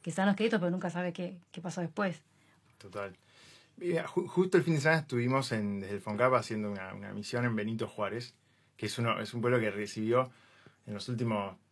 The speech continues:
Speaker 2: en el último medio año, para ser generoso, porque fue, fue <laughs> menos tiempo, pobre, pobre, pobre la ciudad y pobre la gente, ciento sesenta despidos, un pueblo de veinte mil habitantes, estoy hablando. O sea,
Speaker 1: Mm.
Speaker 2: ciento sesenta despidos es un montonazo
Speaker 1: Claro, sí.
Speaker 2: para en menos de medio año.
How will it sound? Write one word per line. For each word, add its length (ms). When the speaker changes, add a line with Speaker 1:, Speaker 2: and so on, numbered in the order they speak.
Speaker 2:
en 80
el 100
último 240
medio 300
año, 260
para 120
ser 160
generoso, 420
porque 200
fue, 440
fue 280
<laughs> 80
menos 300
tiempo, 380
pobre, 400
pobre, 260
pobre 220
la 80
ciudad 320
y 60
pobre 200
la 100
gente, 380
ciento 340
sesenta 440
despidos, 400
un 100
pueblo 160
de 60
veinte 160
mil 100
habitantes, 440
estoy 140
hablando. 240
O 40
sea, 140
Speaker 1:
Mm. 340
Speaker 2:
ciento 260
sesenta 260
despidos 460
es 160
un 100
montonazo 480
Speaker 1:
Claro, 340
sí. 380
Speaker 2:
para 260
en 120
menos 240
de 320
medio 340
año. 260